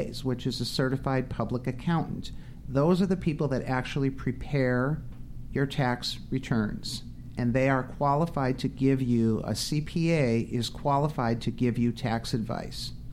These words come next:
They are licensed. Um, actually, it's a pretty difficult licensing process. Um,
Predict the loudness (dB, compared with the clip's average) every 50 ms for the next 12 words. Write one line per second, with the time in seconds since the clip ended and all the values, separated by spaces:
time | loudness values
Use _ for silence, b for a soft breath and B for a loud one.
0 | B B B B B B B B B B B B B B B -10 -4 -2 0 0
1 | 2 2 2 2 2 2 0 0 0 0 0 0 0 -2 -4 -8 -8 -10 -10 -6
2 | -4 -2 0 0 2 2 0 2 2 0 0 0 2 2 0 0 -2 -4 -8 -10
3 | -10 -10 -10 -12 -12 -12 -12 -12 -12 -12 -12 -12 -12 -12 -12 -10 -8 -6 -4 -4
4 | -4 -4 -2 0 2 2 2 2 0 -2 -2 -4 -6 -6 -2 0 2 2 2 2
5 | 0 0 -2 -2 -2 -2 -6 -4 -2 -2 -2 -2 -4 -8 -12 -12 -12 -10 -4 -2
6 | 0 0 0 0 0 -2 -2 0 0 0 0 -2 -2 -4 -4 -4 -4 -4 -6 -8
7 | -8 -8 -8 -8 -8 -8 -8 -8 -10 -12 -12 -12 -12 -12 -12 B B B B B
8 | B B B B B B B B B B B -10 -4 -2 0 2 4 4 4 4
9 | 4 4 4 4 2 2 2 0